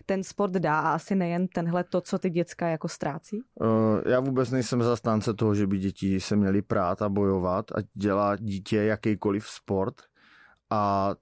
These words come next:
Speaker 2: to, toho dítě, to dítě to formuje, ten sport.
Speaker 1: Mhm.
Speaker 2: A myslím si, že to tou dobou, já vlastně, eh,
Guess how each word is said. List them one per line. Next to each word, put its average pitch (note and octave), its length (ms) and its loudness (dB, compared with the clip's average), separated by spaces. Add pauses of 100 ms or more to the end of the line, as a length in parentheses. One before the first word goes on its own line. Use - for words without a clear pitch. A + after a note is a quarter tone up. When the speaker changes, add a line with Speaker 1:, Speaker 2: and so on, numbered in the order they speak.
(100)
Speaker 2:
to, A2 340 2
toho A2+ 280 2
dítě, G#2 440 -6
to A#2 180 2 (120)
dítě A2 360 -2
to A2+ 140 0
formuje, G#2+ 440 2
ten A2+ 180 0
sport. G#2+ 460 -2
Speaker 1:
Mhm. G3+ 260 2 (1300)
Speaker 2:
A G2+ 480 0 (840)
myslím B2 300 2
si, D3 140 0
že C3+ 160 2
to - 140 -8
tou D#3+ 200 2
dobou, B2+ 500 2
já B2+ 180 4
vlastně, B2+ 400 0 (480)
eh, G#2 200 2